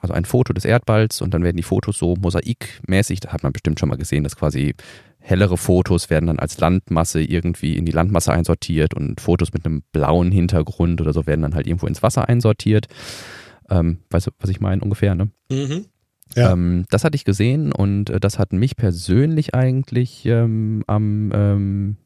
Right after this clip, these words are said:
Speaker 1: ja, am, war für mich persönlich am interessantesten, da meine Schwester in, äh, diesem Jahr ihr Abitur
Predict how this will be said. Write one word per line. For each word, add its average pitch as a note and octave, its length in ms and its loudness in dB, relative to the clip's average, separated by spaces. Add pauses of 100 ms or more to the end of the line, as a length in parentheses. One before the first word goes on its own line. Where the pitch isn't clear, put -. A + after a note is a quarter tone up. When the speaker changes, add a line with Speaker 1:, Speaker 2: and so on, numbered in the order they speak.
Speaker 1:
ja, G2+ 140 0
am, G#2 140 -4 (220)
war G#2+ 100 -2
für G#2+ 140 0
mich G#2 160 2
persönlich A2 320 4
am G2 80 2
interessantesten, F#2+ 600 0
da F#2 100 2
meine F#2 160 0
Schwester A#2+ 540 0
in, A2 280 0
äh, G#2 160 0
diesem G#2 260 0
Jahr F#2+ 360 2
ihr G2+ 340 2
Abitur D3 540 0